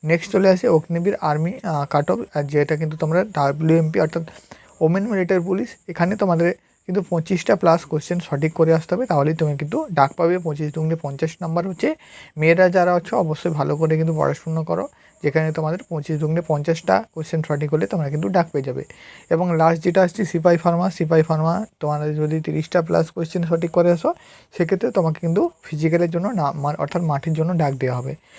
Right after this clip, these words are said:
তো এগুলোই কিন্তু একদম সংক্ষেপে আমি তোমাদের বলে দিলাম, যেহেতু কাট অফের ভিডিও তোমরা সবাই চাইছিলে। তবে এটা আমি তোমাদের বলে দিলাম, শুধুমাত্র এটা কিন্তু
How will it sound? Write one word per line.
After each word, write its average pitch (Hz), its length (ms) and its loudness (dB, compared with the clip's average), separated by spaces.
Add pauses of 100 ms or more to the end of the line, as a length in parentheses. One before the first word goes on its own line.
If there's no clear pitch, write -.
(140)
তো 180 80 2
এগুলোই 196 280 2
কিন্তু 202 220 -2
একদম 208 280 -2
সংক্ষেপে 175 480 2
আমি 190 120 0
তোমাদের 180 300 0
বলে 156 240 4
দিলাম, 196 240 0
যেহেতু 160 260 2
কাট 147 320 -2
অফের 165 200 0
ভিডিও 160 260 0
তোমরা 165 220 -2
সবাই 156 320 -2
চাইছিলে। 160 420 -2 (420)
তবে 190 200 6
এটা 185 160 6
আমি 196 120 0
তোমাদের 196 320 -2
বলে 185 220 2
দিলাম, 202 200 -2
শুধুমাত্র 175 760 0
এটা 165 200 2
কিন্তু 180 300 -2